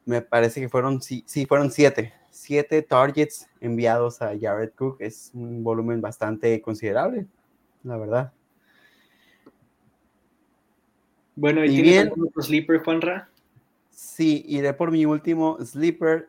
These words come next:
Speaker 1: y es, o, o también si está en opción de waivers, tómenlo. Creo que es Emmanuel Sanders. Este, tiene una ocupación del sesenta por ciento, entonces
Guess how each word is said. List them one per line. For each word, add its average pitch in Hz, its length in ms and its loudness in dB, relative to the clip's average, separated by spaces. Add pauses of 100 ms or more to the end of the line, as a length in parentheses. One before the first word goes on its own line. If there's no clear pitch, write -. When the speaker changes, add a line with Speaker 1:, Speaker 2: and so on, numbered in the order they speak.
(120)
Speaker 1:
y 165 340 -2 (100)
es, 156 600 0
o, - 120 -8
o 101 440 -6 (100)
también 110 520 -6
si - 120 -10
está 117 180 -4
en 113 80 -6
opción 127 260 -8
de 127 80 -2
waivers, 131 500 -2 (180)
tómenlo. 170 540 -2 (160)
Creo 139 240 -4
que 131 180 -4
es - 220 -12 (180)
Emmanuel 135 500 -2
Sanders. 151 640 -4 (560)
Este, 135 440 -6
tiene 151 400 0
una 156 220 2
ocupación 139 480 -4
del 147 160 0
sesenta 135 500 -4
por 123 140 -8
ciento, 147 240 -6
entonces 131 520 -8